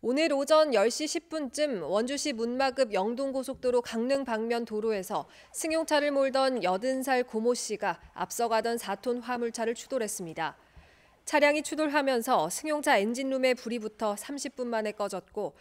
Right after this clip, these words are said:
고 씨의 동승자 김모 씨가 가슴 통증을 호소해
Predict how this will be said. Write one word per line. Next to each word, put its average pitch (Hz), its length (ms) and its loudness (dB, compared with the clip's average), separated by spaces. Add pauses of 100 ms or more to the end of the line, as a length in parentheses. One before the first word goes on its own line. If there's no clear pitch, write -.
(260)
고 247 140 0
씨의 285 300 2
동승자 262 640 0
김모 247 360 -2
씨가 247 400 0
가슴 247 320 -8
통증을 254 380 -2
호소해 220 480 -6